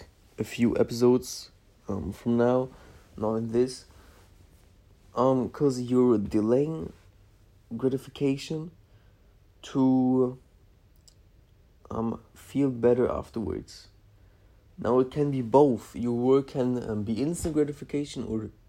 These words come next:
delayed gratification, however. Um, but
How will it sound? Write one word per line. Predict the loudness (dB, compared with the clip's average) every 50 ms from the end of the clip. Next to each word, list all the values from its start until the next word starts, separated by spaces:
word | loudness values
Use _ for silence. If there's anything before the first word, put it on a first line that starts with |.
| _ _ _ -20 _ _ -14 -10
delayed | -6 -2 2 2 2 2 2
gratification, | 0 -2 -2 -2 -4 -8 -8 -6 -6 -6 -6 -8 -12 -14 -8
however. | -4 -2 -2 0 -2 -2 -6 -8 -14 -20 -20 -20 -20 -20 -20 -20 -20 _ _ _ _ _ _ -16 -8
Um, | -4 -4 -2 -2 -4 -6 -8 -12 -18 -20 -20 _ _ _ _ _ _ _ _ _ _ _ _ _ _ _ _ _ -20 _ -20 -20 _ -20 -20 -20 -20 -14 -12
but | -10 0 4 6 8 8 8 6 2 -6